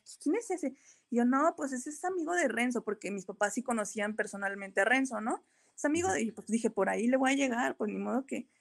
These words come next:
Speaker 1: en ese entonces, pues, no era como el Tinder y así que, que ya los papás de hoy entienden, ¿no? Que puedes conocer a
Speaker 2: Ajá.
Speaker 1: alguien por internet.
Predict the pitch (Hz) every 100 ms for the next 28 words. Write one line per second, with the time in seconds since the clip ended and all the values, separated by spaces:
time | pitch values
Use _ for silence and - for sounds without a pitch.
0 | _ _ 220 233 277 294 277 285 311 254
1 | 208 - _ _ _ - 202 226 269 240
2 | 175 - 226 240 277 302 240 196 196 -
3 | 226 240 233 190 - _ _ - 202 196
4 | 220 262 214 185 196 220 233 240 254 240
5 | 254 277 277 247 214 220 311 208 - 208
6 | 240 240 185 208 220 269 247 208 196 190
7 | 202 240 269